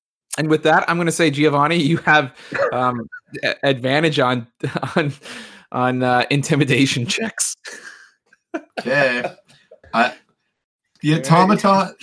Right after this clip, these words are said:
Speaker 2: table talk. Uh, the automatons don't have feelings, though, right?
Speaker 1: Uh, it's up in the air. You don't know that. <laughs>
Speaker 2: I thought you said the one that had, like, a,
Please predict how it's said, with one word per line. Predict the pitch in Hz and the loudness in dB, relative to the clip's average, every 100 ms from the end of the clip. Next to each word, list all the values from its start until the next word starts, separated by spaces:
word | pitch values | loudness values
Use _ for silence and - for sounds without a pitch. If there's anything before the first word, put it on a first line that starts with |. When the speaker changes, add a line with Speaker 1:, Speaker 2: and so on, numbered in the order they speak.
| - | 0
Speaker 2:
table | 175 175 156 | 2 4 4
talk. | 147 127 139 - | 2 2 0 0
Uh, | 131 131 135 | 4 6 6
the | 131 143 | 2 -2
automatons | 147 160 185 180 175 160 - | 2 2 2 2 2 0 -2
don't | 151 143 | -4 -4
have | 131 | -4
feelings, | - 139 127 107 95 | -4 -4 -2 -6 -6
though, | 95 92 | -4 -2
right? | 95 113 196 - _ _ _ _ _ _ _ _ _ _ _ _ - - - - - - | 0 -2 -4 -14 _ _ _ _ _ _ _ _ _ _ _ _ -20 -20 -20 -20 -20 -8
Speaker 1:
Uh, | 123 123 | 0 2
it's | - 131 | 0 0
up | 151 135 | 0 0
in | 151 | 2
the | 143 | 4
air. | 170 | 4
You | 120 | 4
don't | 131 143 | 4 4
know | 139 170 | 2 2
that. | 117 104 | 0 -2
<laughs> | - - - - - - - _ - - - | -2 -6 -6 -14 -8 -10 -10 _ -20 -16 -4
Speaker 2:
I | 131 | 2
thought | 151 160 | 4 6
you | 160 | 4
said | 147 170 | 4 4
the | 170 | 6
one | 156 147 151 151 147 143 | 6 6 6 6 4 0
that | - 147 | -2 -2
had, | - 127 131 131 | 0 2 2 2
like, | 131 120 113 | 2 2 2
a, | 127 113 | 0 -2